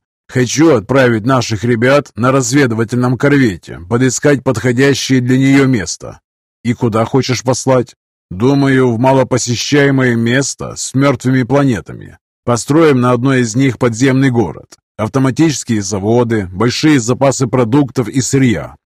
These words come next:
В случае чего сможем там отсидеться. Тогда нам нужен ещё один малый промышленный три дэ принтер. Раз надо, значит купим. Деньги сейчас есть.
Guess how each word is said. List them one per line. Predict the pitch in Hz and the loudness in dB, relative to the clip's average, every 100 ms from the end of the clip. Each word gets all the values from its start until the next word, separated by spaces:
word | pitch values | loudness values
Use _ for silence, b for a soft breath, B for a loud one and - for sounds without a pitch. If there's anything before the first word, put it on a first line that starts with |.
| _ - | _ -14
В | |
случае | - 135 131 135 131 | -2 0 2 2 0
чего | - 123 123 135 | 0 0 2 2
сможем | - 135 131 147 131 | 0 0 2 0 2
там | 123 120 110 | 2 2 0
отсидеться. | 123 139 127 107 92 - 80 - _ _ - | -2 0 0 0 -2 -10 -12 -14 _ _ -4
Тогда | 120 104 127 | -2 0 2
нам | 139 135 131 | 2 2 2
нужен | 135 127 | 2 2
ещё | 123 117 - 139 | 0 0 0 2
один | 139 123 131 | 2 0 0
малый | 113 131 139 | 2 2 2
промышленный | - 113 123 - 127 131 | 0 -2 -2 -2 0 0
три | 120 123 131 | 0 0 2
дэ | 139 | 0
принтер. | 123 110 117 - 90 _ _ _ - | 0 -2 -2 -4 -10 _ _ _ -6
Раз | 98 120 117 | 0 0 0
надо, | 110 120 123 131 107 | -2 0 2 0 -2
значит | 95 120 120 139 120 | -4 -2 0 -2 -4
купим. | 120 117 113 101 90 - | -2 -2 -2 -6 -10 -10
Деньги | 104 127 131 120 | 0 2 2 -2
сейчас | - 120 107 127 127 | -2 -4 0 0 0
есть. | 110 107 117 - - | -2 0 -2 -4 -14